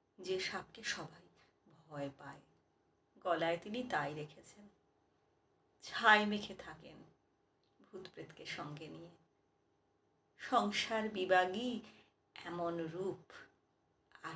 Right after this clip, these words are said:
কোনো দেবতার আছে কি? সংসারের কোনো মূল্যবান বস্তু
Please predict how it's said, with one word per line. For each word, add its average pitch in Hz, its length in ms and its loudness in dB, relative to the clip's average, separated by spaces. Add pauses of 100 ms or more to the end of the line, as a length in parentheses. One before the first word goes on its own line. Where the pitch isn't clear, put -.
কোনো - 180 -16
দেবতার 165 480 -8
আছে 165 300 -6
কি? 262 240 -10 (1500)
সংসারের 220 500 0
কোনো 214 260 0
মূল্যবান 185 520 0
বস্তু - 500 -10